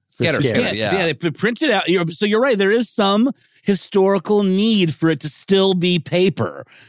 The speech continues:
Speaker 3: It's just, you know, how long it takes to <laughs> affect any real change in government. But I do find that wild. I guess it makes sense, Ben. Like, you know, if it were all online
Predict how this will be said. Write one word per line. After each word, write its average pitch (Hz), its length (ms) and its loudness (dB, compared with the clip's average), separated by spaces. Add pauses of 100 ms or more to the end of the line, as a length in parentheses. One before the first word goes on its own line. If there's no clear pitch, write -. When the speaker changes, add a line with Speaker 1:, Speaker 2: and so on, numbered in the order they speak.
(120)
Speaker 3:
It's 147 220 -2
just, 180 240 -2 (300)
you 208 180 0
know, 117 180 0
how 107 320 -2
long 107 280 -4
it 101 120 -8
takes 104 220 -6
to 95 180 -4 (180)
<laughs> - 200 -12
affect 131 360 -4
any 123 200 2
real 110 180 2
change 107 500 -2
in 90 120 -4
government. 82 500 -6
But 80 140 -12 (200)
I 147 120 0
do 156 160 0
find 117 320 -2
that 90 160 -2
wild. 98 220 -4 (120)
I 226 60 -4
guess 370 260 -2
it 139 80 0
makes 110 220 -2
sense, 98 280 -4
Ben. 98 280 -2
Like, 95 260 -4 (420)
you 127 140 0
know, 104 100 -2
if 117 160 -2
it 165 80 -2
were 156 200 0
all 147 400 2
online 113 920 0